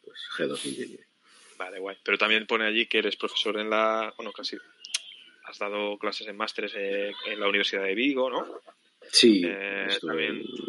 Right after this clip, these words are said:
Speaker 2: Dime,
Speaker 1: sí,
Speaker 2: dime.
Speaker 1: estuve
Speaker 2: Sí,
Speaker 1: en
Speaker 2: sí.
Speaker 1: un par de másters de, de dirección de arte y publicidad, dando, eh, pues, un poco el acercamiento más a la parte técnica. Eh, uno en un máster que era de La Voz de Galicia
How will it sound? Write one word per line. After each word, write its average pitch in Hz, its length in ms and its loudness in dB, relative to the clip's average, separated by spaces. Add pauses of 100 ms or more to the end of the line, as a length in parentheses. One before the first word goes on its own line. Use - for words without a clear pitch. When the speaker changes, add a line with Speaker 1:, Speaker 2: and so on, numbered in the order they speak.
(840)
Speaker 2:
Dime, 120 180 2
Speaker 1:
sí, 123 40 2
Speaker 2:
dime. 90 100 6
Speaker 1:
estuve 82 240 2
Speaker 2:
Sí, 80 80 0
Speaker 1:
en 82 60 0
Speaker 2:
sí. 82 40 0
Speaker 1:
un 82 260 -4
par 90 160 4
de 87 120 4
másters 90 420 4
de, 85 420 4 (380)
de 98 100 6
dirección 90 320 4
de 90 80 6
arte 87 200 2
y - 20 2
publicidad, 95 540 4
dando, 78 560 -8 (640)
eh, 78 420 -2
pues, 78 160 -4
un 80 80 -8
poco - 160 -2
el 85 60 8
acercamiento 80 500 0
más 80 240 2
a 80 40 2
la 82 120 4
parte 85 300 2
técnica. 117 600 6 (560)
Eh, 80 640 0
uno 78 960 0
en 80 880 2
un 82 300 2
máster - 300 4
que 80 80 6
era 76 80 6
de 76 80 4
La 78 40 4
Voz 78 120 4
de 82 80 4
Galicia 117 520 6